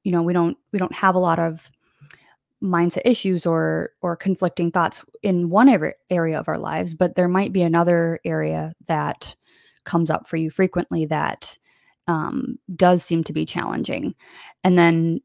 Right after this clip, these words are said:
in the fourth option, that was kind of drilled down even more, like, maybe there's one specific area where you feel like the, the group A thoughts are predominant, but otherwise you feel like you have more that group B mindset. And so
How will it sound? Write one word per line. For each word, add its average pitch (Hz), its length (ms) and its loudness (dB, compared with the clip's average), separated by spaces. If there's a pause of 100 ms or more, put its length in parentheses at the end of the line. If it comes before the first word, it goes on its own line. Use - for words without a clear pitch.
(180)
in 185 120 0
the 170 60 0
fourth 226 280 6
option, 170 300 4
that 165 100 2
was 180 100 -2
kind 175 160 2
of 165 100 2
drilled 170 260 0
down 160 180 2
even 160 220 0
more, 175 380 4
like, 156 180 -6
maybe 196 220 4
there's 170 260 2
one 170 540 2
specific - 600 -4
area 156 520 -2
where 165 160 -4
you 160 120 -2
feel 156 200 -6
like 147 300 -6
the, - 280 -8
the 170 80 -2
group 165 360 -4
A 165 240 0
thoughts 151 540 -4
are 151 220 -2
predominant, 170 720 0 (380)
but 175 160 -2
otherwise 160 520 2
you 156 100 -2
feel 151 180 -6
like 147 240 -6
you 156 80 -8
have 147 480 -10
more 151 140 -6
that 143 180 -8
group 156 260 -6
B 220 180 6
mindset. - 580 -2 (1120)
And 196 220 2
so 175 380 2